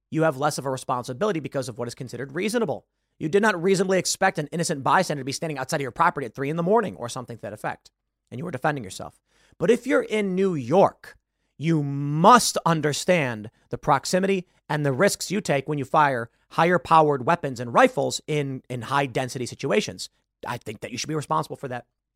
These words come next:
A responsible gun owner in New York is going to have hollow points and frangible rounds and bird and buckshot, maybe, uh, uh, maybe, maybe something,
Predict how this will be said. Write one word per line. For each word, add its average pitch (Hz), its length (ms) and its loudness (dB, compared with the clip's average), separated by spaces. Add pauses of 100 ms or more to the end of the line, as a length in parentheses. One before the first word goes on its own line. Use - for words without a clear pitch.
(540)
A - 40 -6
responsible 196 480 4
gun 202 260 4
owner 185 280 2
in 170 80 -2
New 165 60 0
York 208 300 2
is 170 100 -6
going 151 200 -4
to 151 100 -2
have 143 340 0
hollow 160 280 0
points 151 360 0
and 131 140 -8
frangible 117 420 -4
rounds 180 420 0 (320)
and 127 220 -4
bird 160 280 4
and 120 140 -6
buckshot, 156 560 2 (340)
maybe, 147 560 0
uh, 135 80 0
uh, 110 560 -2
maybe, 147 680 -6
maybe 185 320 -2
something, 156 560 -4